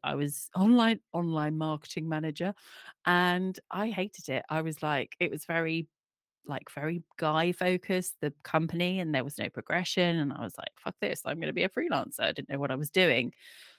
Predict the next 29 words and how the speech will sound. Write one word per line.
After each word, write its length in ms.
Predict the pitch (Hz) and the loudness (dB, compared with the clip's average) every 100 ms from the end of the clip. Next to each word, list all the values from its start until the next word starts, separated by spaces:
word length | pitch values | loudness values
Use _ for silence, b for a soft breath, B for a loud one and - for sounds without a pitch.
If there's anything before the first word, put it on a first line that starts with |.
| B | B
But, 220 | 226 220 - | 6 6 6
you 100 | 247 | 6
know, 160 | 214 | 6
my 160 | 208 220 | 6 2
parents 500 | - 285 294 247 - | 2 4 4 2 0
are 40 | |
both 220 | 185 156 | 2 2
self-employed 880 | 156 147 143 147 143 147 123 123 127 - | 2 0 0 -2 -2 0 0 -2 -4 -6
and 120 | 160 _ | -8 _
always 500 | 214 214 190 151 151 | 6 8 6 4 0
have 240 | 175 147 - | -4 -4 -6
been. 280 | 127 110 - - | -8 -8 -8 -4
And 160 | 165 156 | -4 -2
so 200 | 202 220 | -2 0
I 100 | 226 | -2
kind 300 | - 339 359 | -2 -2 -2
of 60 | - | -2
saw, 460 | - 202 180 175 - - | 2 4 4 0 -4 -10
uh, 80 | 175 | 0
going 260 | 170 180 180 | 4 4 2
self-employed 580 | 175 175 175 175 196 | -2 -2 0 0 0
as, 220 | 220 - - - | -2 -6 -8 -4
as 220 | 190 - | -4 -4
kind 200 | - 196 | -4 -2
of 80 | 233 | 0
okay. 420 | 233 - 247 208 | -2 0 0 2
Like, 260 | 139 147 156 | 2 0 0
I, 260 | 160 160 - - | 0 0 -6 -4
I 200 | 170 | -2